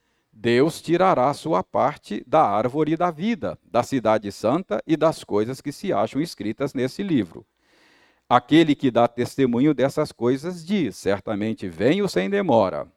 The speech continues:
Amém. Vem, Senhor Jesus. A graça do Senhor Jesus seja com todos." Esse modo de terminar o texto sugere suficiência. Não há nada a ser acrescentado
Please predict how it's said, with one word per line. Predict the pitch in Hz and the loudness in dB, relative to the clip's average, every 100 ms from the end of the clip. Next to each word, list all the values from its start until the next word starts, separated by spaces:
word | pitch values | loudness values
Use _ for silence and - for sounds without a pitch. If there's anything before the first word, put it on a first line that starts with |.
| _ _ | _ _
Amém. | 110 117 156 160 117 85 | 0 6 8 8 4 -4
Vem, | 82 143 196 190 | 2 4 4 0
Senhor | 135 - 120 110 113 | -2 -2 2 4 4
Jesus. | 110 101 90 73 71 - _ _ _ _ _ | 2 -2 -4 -10 -12 -18 _ _ _ _ _
A | 117 | -2
graça | 90 95 117 127 | 0 0 0 -2
do | 123 131 | -6 -6
Senhor | - 120 120 | -4 -2 -2
Jesus | 110 143 98 104 127 - _ | 0 -4 -4 -8 -8 -12 _
seja | - - 101 90 98 | -20 -8 -6 -6 -8
com | - 110 | -10 -12
todos." | - 78 69 69 - - _ _ _ _ _ _ _ _ _ _ _ _ _ | -12 -14 -14 -20 -20 -20 _ _ _ _ _ _ _ _ _ _ _ _ _
Esse | 151 151 170 | -4 -2 -2
modo | 135 165 175 135 | 2 2 2 -2
de | 127 120 | -2 -8
terminar | - 151 - 139 131 110 147 135 107 | 0 0 2 0 2 0 -2 -2 -4
o | |
texto | 101 - 175 226 - - 247 254 - _ _ _ | -8 0 2 2 -2 -6 -2 -2 -4 _ _ _
sugere | - - 165 143 127 147 185 226 254 - _ _ _ _ _ _ _ | -20 0 4 4 4 4 4 4 0 -4 _ _ _ _ _ _ _
suficiência. | - - 170 - 160 - 156 107 101 - 80 - _ _ _ _ _ _ | -20 2 2 4 -4 -2 -2 -2 -4 -14 -14 -16 _ _ _ _ _ _
Não | 104 113 117 | -8 -4 0
há | 117 110 | 0 2
nada | 113 170 180 208 - | 0 0 2 -2 0
a | 120 | -4
ser | 110 147 151 | -4 0 0
acrescentado | 131 139 143 147 160 139 104 90 - 71 | 0 -2 -2 -2 -6 -4 -4 -6 -10 -20